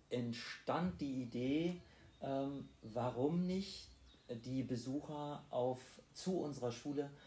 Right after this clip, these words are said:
auf unser tolles Schulgelände holen. Und, ähm,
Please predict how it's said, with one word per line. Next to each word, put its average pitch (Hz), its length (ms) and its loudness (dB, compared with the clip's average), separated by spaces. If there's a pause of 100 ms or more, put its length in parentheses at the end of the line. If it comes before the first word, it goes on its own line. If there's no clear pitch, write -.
(220)
auf 143 240 2
unser 123 320 -2
tolles 123 500 4 (120)
Schulgelände 107 1300 6
holen. 123 420 2 (600)
Und, 123 440 0
ähm, 117 640 4